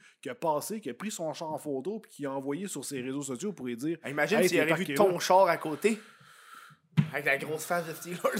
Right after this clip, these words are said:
Speaker 2: <laughs> dessus.
Speaker 1: Ouais, ouais, ne changez pas ma face
Speaker 2: Le
Speaker 1: dessus.
Speaker 2: jeu.
Speaker 1: Mais tu sais, c'est,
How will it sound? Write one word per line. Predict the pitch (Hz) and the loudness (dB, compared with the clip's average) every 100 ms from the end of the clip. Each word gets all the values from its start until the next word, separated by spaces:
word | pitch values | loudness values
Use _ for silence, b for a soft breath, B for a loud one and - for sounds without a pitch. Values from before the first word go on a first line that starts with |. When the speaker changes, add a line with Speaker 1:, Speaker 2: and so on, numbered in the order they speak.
| 202 | -2
Speaker 2:
<laughs> | |
dessus. | 233 - 240 262 - 143 | -4 -4 -4 -4 -2 6
Speaker 1:
Ouais, | 170 180 | 8 8
ouais, | 147 | 6
ne | 123 | 2
changez | 151 143 135 | -2 -2 0
pas | 139 | -2
ma | 127 | 0
face | 139 | -2
Speaker 2:
Le | 127 | -2
Speaker 1:
dessus. | 147 | -4
Speaker 2:
jeu. | 147 185 185 147 b b b | -4 -4 -4 -6 b b b
Speaker 1:
Mais | 123 135 | -8 -6
tu | 127 | -4
sais, | 254 147 | -4 -2
c'est, | 156 135 123 | -2 -4 -4